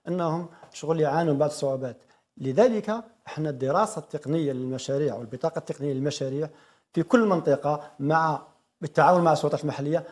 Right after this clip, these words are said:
باش نعرف، نقدر نستطيع نعرف مثلًا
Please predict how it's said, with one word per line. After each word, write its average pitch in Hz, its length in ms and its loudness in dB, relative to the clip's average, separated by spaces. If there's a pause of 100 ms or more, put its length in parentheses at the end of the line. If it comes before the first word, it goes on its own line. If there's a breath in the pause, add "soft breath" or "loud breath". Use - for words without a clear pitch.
(260 loud breath)
باش 139 320 0
نعرف، 185 340 -2 (640)
نقدر 151 300 -2
نستطيع 143 240 -4
نعرف 156 320 -4 (240)
مثلًا 160 600 -4